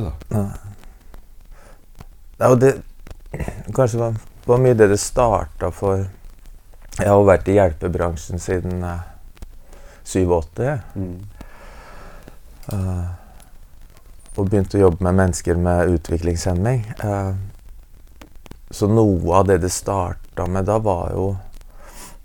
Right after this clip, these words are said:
Speaker 2: eh, og mange av de som ikke hadde noe språk, ikke sant? For ofte så redder vi oss med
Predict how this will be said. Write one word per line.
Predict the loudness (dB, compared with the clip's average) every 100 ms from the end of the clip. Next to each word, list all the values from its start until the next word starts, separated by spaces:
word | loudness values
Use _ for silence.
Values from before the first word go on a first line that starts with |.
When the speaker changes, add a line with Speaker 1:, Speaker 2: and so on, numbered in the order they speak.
| -20 -20 -20 -20 -18 -18 -18 -12
Speaker 2:
eh, | -10 -6
og | -4 -2 -6 -10 -14 -14 -6
mange | 0 2 2
av |
de | 0
som | 0
ikke | -2 2 2
hadde | 4
noe | 0
språk, | -2 -10 -6 -2 0 -2 -2 -4
ikke | -6
sant? | -6 -8
For | 4 4
ofte | 4 -2
så | 4 6
redder | 6 4 -6 -4
vi | 0
oss | 0 0 -2
med | -2 -2